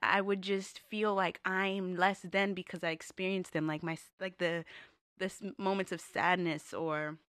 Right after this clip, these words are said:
depression or frustration or rage, these things that I've sat with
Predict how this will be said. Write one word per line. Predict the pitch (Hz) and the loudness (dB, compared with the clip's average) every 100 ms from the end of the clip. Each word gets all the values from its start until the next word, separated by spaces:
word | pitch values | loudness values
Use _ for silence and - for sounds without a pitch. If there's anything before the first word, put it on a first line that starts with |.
| _ _ _ _ _ _ _ _ 202 | _ _ _ _ _ _ _ _ -14
depression | 185 - 185 190 180 165 | -8 2 2 2 -2 -2
or | 151 | -2
frustration | 160 - 170 190 - 156 | -6 -2 0 0 0 -2
or | 151 147 | -2 -4
rage, | 156 170 190 185 - - - - - _ | 0 4 4 4 -2 -8 -14 -18 -20 _
these | 220 220 | -6 -6
things | - 202 214 208 | -4 -2 0 0
that | 180 | 2
I've | 170 170 | 2 2
sat | - - 208 - | 0 2 4 4
with | 175 165 - | 0 -2 -4